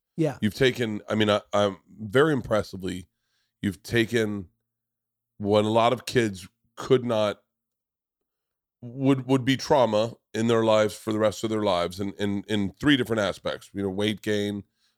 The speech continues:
Speaker 2: uh, not knowing your father, losing your father, n-, and, and, and drug addiction, and fame, and losing fame, and regaining fame.
Speaker 1: Right.
Speaker 2: And it's the one thing I regret I didn't talk to you about, but I would love to have you back on the podcast.
Speaker 1: Yeah, I'd love to.
Speaker 2: Uh, c-, because I really, f-,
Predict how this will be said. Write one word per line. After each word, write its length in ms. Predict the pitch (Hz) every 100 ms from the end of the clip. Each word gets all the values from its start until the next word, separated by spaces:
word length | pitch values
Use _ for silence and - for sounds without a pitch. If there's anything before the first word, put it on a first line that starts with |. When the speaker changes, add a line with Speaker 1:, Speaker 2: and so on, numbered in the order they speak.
| _ _
Speaker 2:
uh, 180 | 107 104
not 340 | 107 110 110
knowing 220 | 113 110
your 80 | 110
father, 460 | 101 104 98 101 101
losing 400 | 104 127 120 123
your 100 | 113
father, 420 | - 104 104 107
n-, 180 | 101 98 80
and, 260 | 101 107 92
and, 320 | 110 107 104 -
and 220 | 104 104
drug 240 | 90 117
addiction, 560 | 117 98 87 - 90 90 _ _ _ _ _ _
and 340 | 117 131 123 120
fame, 600 | - 127 117 113 113 120 -
and 420 | 113 113 113 107 98
losing 520 | 117 131 131 117 120
fame, 300 | 117 113 113
and 140 | 107 117
regaining 580 | 110 92 110 123 113 98
fame. 480 | 98 90 87 92 - _
Speaker 1:
Right. 180 | 139 147
Speaker 2:
And 80 | 110
it's 100 | 113
the 60 | 127
one 220 | 139 165
thing 120 | 143
I 40 | 131
regret 320 | 123 113 120
I 60 |
didn't 280 | 110 117 120
talk 220 | 113 101 -
to 80 |
you 60 | 101
about, 340 | 92 95 95
but 160 | 98 117
I 60 | 120
would 140 | 120
love 160 | 143 131
to 60 |
have 100 | 113
you 60 | 107
back 200 | 101 101
on 60 |
the 60 | 104
podcast. 560 | 95 98 98 95 80 -
Speaker 1:
Yeah, 200 | 147 170
I'd 60 | 156
love 180 | 170 -
to. 140 | 147
Speaker 2:
Uh, 40 | 120
c-, 100 | 131
because 300 | 123 131 123
I 60 |
really, 400 | 120 120 135 131
f-, 100 | 127